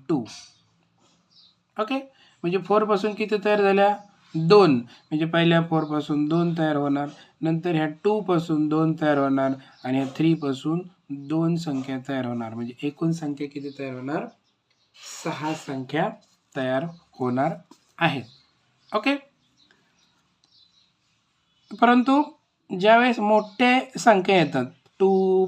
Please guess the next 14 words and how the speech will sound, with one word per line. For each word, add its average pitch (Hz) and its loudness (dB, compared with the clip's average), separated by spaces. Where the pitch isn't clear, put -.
फाईव्ह 160 2
सेवन 151 0
फोर, 147 0
याच्यापासून 196 -4
एकूण 175 -8
किती 165 -8
संख्या 143 -10
तयार 135 -14
होतील? - -8
आता 165 -4
ह्या 185 0
संख्या 180 -6
दोनच 190 -2
आहेत 180 -2